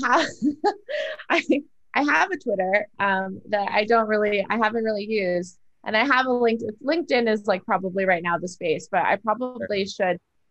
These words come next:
Speaker 1: should create, like, a better, <laughs> a better form of methoding because, messaging, because my LinkedIn is in a, in dire straits. <laughs>
Speaker 2: Okay, well, perhaps this will be your, the, the inspiration you need. Um,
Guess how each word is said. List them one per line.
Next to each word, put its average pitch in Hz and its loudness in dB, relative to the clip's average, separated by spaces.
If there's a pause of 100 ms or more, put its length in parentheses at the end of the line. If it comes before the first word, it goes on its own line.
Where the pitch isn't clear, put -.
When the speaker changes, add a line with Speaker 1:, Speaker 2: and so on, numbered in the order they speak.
(160)
Speaker 1:
should 220 -2
create, 190 0
like, 196 -6
a 185 0
better, 202 4 (180)
<laughs> - -12
a - -4
better 208 4 (100)
form 202 4
of 190 0
methoding 180 -2
because, 185 -6 (100)
messaging, 180 -4
because 180 -6
my 170 -6
LinkedIn 190 -8
is 175 -8
in 170 -8
a, 165 -6 (300)
in 214 -2
dire 180 4
straits. - -10 (220)
<laughs> 240 -4
Speaker 2:
Okay, 254 4
well, 113 2
perhaps 143 2
this 147 -4
will 151 -4
be 139 -2
your, 127 -2 (180)
the, 123 -6
the 117 -8
inspiration 123 -6
you 107 -8
need. 101 -6
Um, 113 0